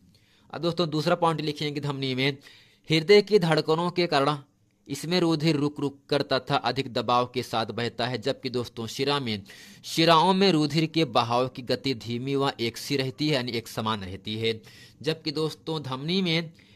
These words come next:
इनकी दीवारें अत्यधिक मोटी तथा लचीली होती हैं और दोस्तों शिरा में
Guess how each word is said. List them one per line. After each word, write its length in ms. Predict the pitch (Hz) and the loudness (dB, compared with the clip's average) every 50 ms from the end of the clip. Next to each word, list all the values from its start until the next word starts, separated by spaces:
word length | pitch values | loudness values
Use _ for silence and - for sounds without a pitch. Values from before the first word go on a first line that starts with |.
| - _ | -14 _
इनकी 360 | 143 156 160 156 - 185 214 | -6 -6 -6 -6 -2 -2 -2
दीवारें 460 | 185 185 185 170 170 160 160 165 175 | 2 2 4 6 8 8 8 8 6
अत्यधिक 480 | 170 151 143 - - 143 135 143 143 - | 2 0 -4 -2 -2 -2 -2 -2 -6 -6
मोटी 340 | 131 131 135 131 - 147 151 | -8 -8 -8 -6 -6 -4 -4
तथा 240 | 143 131 - 135 123 | -4 -4 -4 -4 -4
लचीली 440 | 117 110 - - 117 120 131 147 151 | -4 -6 -6 -6 -8 -4 -2 -2 -2
होती 380 | 147 151 156 151 - 180 180 | -2 -2 -4 -2 -2 -2 0
हैं 140 | 180 180 185 | 2 2 2
और 120 | 139 123 123 | 0 0 0
दोस्तों 340 | 123 120 117 - - 110 110 | -2 -4 -4 -6 -8 -8 -8
शिरा 360 | 104 - 135 147 156 165 175 | -8 -6 -2 0 2 2 2
में 260 | 180 185 202 214 214 | 4 4 2 2 2